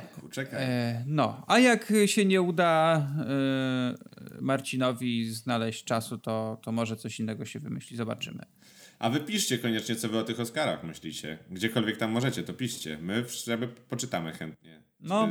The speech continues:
Speaker 1: Czy,
Speaker 2: ciekaw
Speaker 1: tak jak
Speaker 2: jestem,
Speaker 1: wspomniałem, czy się
Speaker 2: ciek-
Speaker 1: wasze typy sprawdziły, czy nie.
Speaker 2: Ciekaw jestem, co inni, co inni sobie o tym pomyślą. Uważam, że to, a, mówię, całkiem dobra gala, e, była i było lepiej niż w latach ostatnich, uważam.
Speaker 1: No.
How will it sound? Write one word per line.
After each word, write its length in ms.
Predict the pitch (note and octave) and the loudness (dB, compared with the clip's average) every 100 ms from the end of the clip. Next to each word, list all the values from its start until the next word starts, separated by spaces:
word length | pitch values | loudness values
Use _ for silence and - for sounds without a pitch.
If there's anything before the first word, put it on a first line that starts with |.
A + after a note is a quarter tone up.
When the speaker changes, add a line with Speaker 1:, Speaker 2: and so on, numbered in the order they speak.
| E3 | -2
Speaker 1:
Czy, 60 | - | -4
Speaker 2:
ciekaw 160 | F3 | 0
Speaker 1:
tak 80 | C3+ | 2
jak 60 | A#2 | 2
Speaker 2:
jestem, 240 | A#2+ B2+ A#2 | -2 0 0
Speaker 1:
wspomniałem, 240 | D#2+ D#2+ | 0 -2
czy 120 | D#2+ | -6
się 60 | - | -4
Speaker 2:
ciek- 120 | F2 | -2
Speaker 1:
wasze 220 | E2+ E2+ | -2 -2
typy 260 | - F2 E2+ | -4 -8 -10
sprawdziły, 480 | - E2 D#2 F2 E2 | -10 -10 -4 -4 -4
czy 160 | - | -6
nie. 160 | D2 C2+ - _ _ _ _ _ | -10 -12 -16 _ _ _ _ _
Speaker 2:
Ciekaw 300 | A#2+ B2 A2+ | -8 -6 -4
jestem, 320 | A#2 - A#2 | -4 -4 -4
co 180 | A2+ B2 | -4 -6
inni, 760 | - A#2 A#2 A2+ A2+ A2 A2+ - | -4 -2 0 0 0 -2 -6 -10
co 180 | - A2+ | -10 -8
inni 420 | B2 A#2 A2+ A2+ | -4 -2 0 -2
sobie 340 | - A2+ A2 | -6 -4 -4
o 40 | A2 | -4
tym 200 | - A2 | -6 -6
pomyślą. 440 | A2+ C3 C3+ D#3+ | -4 -4 -4 -6
Uważam, 360 | D#4 D#4 D#4+ B3+ | -2 -2 2 0
że 60 | |
to, 100 | A#3+ F#3 _ - | 0 -6 _ -4
a, 200 | F4+ G3 | 0 2
mówię, 300 | E3 E3 B2+ | 2 2 2
całkiem 380 | A#2 A3+ G#3+ F3+ | 4 4 6 4
dobra 260 | E3+ D#3+ C3 | 4 4 4
gala, 440 | D3 C#3 C3 C3 - - - _ - | 6 6 2 0 -12 -20 -20 _ -10
e, 400 | - C3 B2+ B2 | 0 2 4 2
była 580 | A2+ B2+ B2 A#2 A2+ A2+ | 2 2 4 4 4 0
i 600 | - A#2+ A2+ A2+ A2 A2 A2+ _ _ _ _ - - - | -2 0 2 2 0 -2 -6 _ _ _ _ -16 -14 -12
było 440 | - C3 C#3+ G3+ F3 | -12 -4 6 8 8
lepiej 300 | E3 D3+ D3+ | 6 4 2
niż 140 | C#3 | 2
w 40 | A#2+ | 2
latach 280 | C3 A#2+ | 2 0
ostatnich, 600 | D3+ - G#2 - - G3+ | -2 -4 -4 -6 -18 -16
uważam. 380 | B2 B2 B2+ - - | -10 -8 -8 -8 -4
Speaker 1:
No. 380 | G#2 D#2+ D2+ | -2 -4 -6